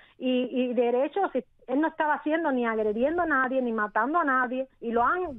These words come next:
puesto como, como el más criminal, no sé, porque ¿qué es eso de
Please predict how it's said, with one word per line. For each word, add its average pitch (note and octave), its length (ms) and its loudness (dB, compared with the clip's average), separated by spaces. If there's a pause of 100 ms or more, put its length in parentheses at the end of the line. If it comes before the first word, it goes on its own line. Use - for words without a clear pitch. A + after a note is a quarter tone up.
puesto D#4+ 320 0
como, A3+ 380 0 (300)
como A#3 480 0
el A#3+ 200 2
más C4+ 320 0
criminal, B3 680 0
no A#3+ 320 0 (100)
sé, C4+ 180 2
porque D#4 280 -4 (240)
¿qué C#4+ 120 2
es C#4+ 200 2
eso E4+ 100 -4
de A#3 220 0